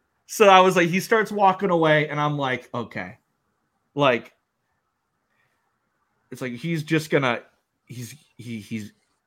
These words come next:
at this moment, it's gonna be like, "Okay, this is when he might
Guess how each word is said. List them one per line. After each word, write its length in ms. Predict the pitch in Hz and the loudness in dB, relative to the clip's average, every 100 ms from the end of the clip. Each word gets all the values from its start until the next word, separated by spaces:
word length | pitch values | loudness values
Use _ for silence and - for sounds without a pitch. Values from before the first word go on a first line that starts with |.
| - - - | -20 -10 4
at 220 | 147 151 | 4 4
this 180 | 190 180 | 0 2
moment, 340 | 165 156 147 131 | 4 6 6 2
it's 160 | 123 | 0
gonna 200 | 147 131 | 0 0
be 140 | 127 117 | 2 2
like, 180 | 107 | 0
"Okay, 260 | - 117 104 | -2 0 0
this 220 | 110 143 156 | -2 -4 -4
is 80 | 135 | -6
when 180 | 139 | -6
he 100 | 127 | -6
might 300 | 127 123 117 | -2 -2 -2